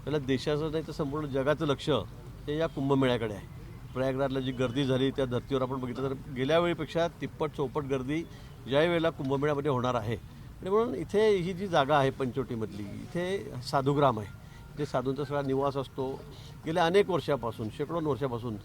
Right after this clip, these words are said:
ही परंपरा इथली आहेच. ही जागा साधुग्रामसाठीच, अ, राखीव ठेवण्यात आलेली आहे. आणि म्हणजे चोपन्न एकर जागेवर, अ, झाडं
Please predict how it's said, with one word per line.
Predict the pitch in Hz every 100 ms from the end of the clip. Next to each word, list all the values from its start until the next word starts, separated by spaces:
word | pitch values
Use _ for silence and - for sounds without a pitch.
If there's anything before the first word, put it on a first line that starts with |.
| 135
ही |
परंपरा | 135 156 160 165
इथली | 165 180
आहेच. | 170 165 160 - - - -
ही | 160
जागा | 151 147 180 202 - - - -
साधुग्रामसाठीच, | 131 143 160 175 160 143 196 -
अ, | 151 135 - - - - - -
राखीव | 135 127 143
ठेवण्यात | 127 120
आलेली | 113 113 107
आहे. | 98 - - - -
आणि | 175
म्हणजे | 185 202
चोपन्न | - 160 143 190
एकर | 185 185
जागेवर, | 160 143 131 156 160 117 - - - -
अ, | 120 123 123 120 120 117 110 - - - 117 107
झाडं | 117 135 165 180 196